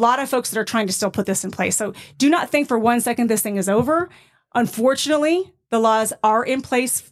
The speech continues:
right now. And so, um, until it, you know, until we get these other signatures out there. And so don't think that they still don't need your signatures because they do.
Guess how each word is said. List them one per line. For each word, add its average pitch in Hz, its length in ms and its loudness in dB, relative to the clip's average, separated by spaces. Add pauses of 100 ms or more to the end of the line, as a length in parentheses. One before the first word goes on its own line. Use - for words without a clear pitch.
(120)
right 190 240 -2
now. 254 360 0 (540)
And 240 180 2
so, 226 440 2
um, 202 200 0
until 220 400 0
it, - 300 -2
you 226 100 2
know, 185 160 4
until 214 320 0
we 208 160 -2
get 202 180 0
these 214 200 0
other 214 180 2
signatures 196 500 0
out 180 160 2
there. 185 220 0 (380)
And 214 180 2
so 208 460 0
don't 208 240 2
think 226 160 0
that 156 240 0
they 214 100 4
still 208 180 0
don't 185 120 2
need 190 80 2
your 185 80 0
signatures 185 420 -2
because 196 320 0
they 156 140 0
do. - 160 -6